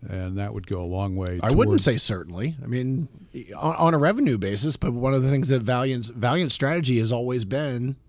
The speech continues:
Speaker 2: I mean, this was, this was their business strategy, go and buy assets like this and then strip out a lot of the R and D and strip out.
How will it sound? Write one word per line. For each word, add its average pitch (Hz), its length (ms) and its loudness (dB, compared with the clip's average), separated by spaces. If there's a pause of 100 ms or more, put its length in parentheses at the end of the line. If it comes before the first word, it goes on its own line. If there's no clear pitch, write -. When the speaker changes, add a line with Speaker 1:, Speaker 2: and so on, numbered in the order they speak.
(100)
Speaker 2:
I - 60 -6
mean, 113 140 2
this 143 220 4
was, 131 320 4
this 143 260 0
was 135 140 0
their 123 120 4
business 156 360 2
strategy, 82 380 -6
go 101 200 -6
and 101 120 -8 (400)
buy 104 300 0
assets 104 420 -2
like 101 160 -4
this 113 240 -4
and 107 80 -2
then 92 120 -2
strip - 320 -4
out 101 160 0
a 104 40 -2
lot 101 220 0
of 101 80 -2
the 101 120 -2
R 107 160 -4
and 98 140 -4
D 104 220 -2
and 92 140 -4
strip 107 260 -6
out. 101 300 -4